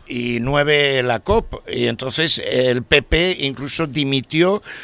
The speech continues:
y durante esa legislatura el P P, es decir, en mil novecientos noventa y nueve dos mil tres no tuvo ningún representante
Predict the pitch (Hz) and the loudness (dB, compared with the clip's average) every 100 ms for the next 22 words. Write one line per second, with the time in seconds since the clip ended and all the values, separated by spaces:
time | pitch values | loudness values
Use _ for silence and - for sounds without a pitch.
0 | - 117 120 127 127 123 131 151 151 151 | -8 -2 0 2 0 0 -2 -2 -2 -4
1 | 139 143 - 156 175 - 123 123 139 - | -4 -4 -4 0 0 0 -2 2 0 2
2 | 156 180 - - - - - 135 127 - | -2 -2 -8 -18 -20 -18 -4 -2 -2 -6
3 | _ _ 117 117 151 156 151 151 147 143 | _ _ -4 -2 0 2 0 -2 -4 -4
4 | 143 139 - 139 139 160 131 113 113 131 | -2 -4 -4 -2 0 2 2 0 -2 -2
5 | 131 - 151 185 202 - - - - 123 | -4 -2 2 2 0 -8 -16 -20 -12 0
6 | 143 165 190 170 147 143 131 127 123 - | 2 4 2 2 0 -2 -2 -4 -6 -6
7 | 117 180 185 113 82 | -4 -4 -4 -6 -10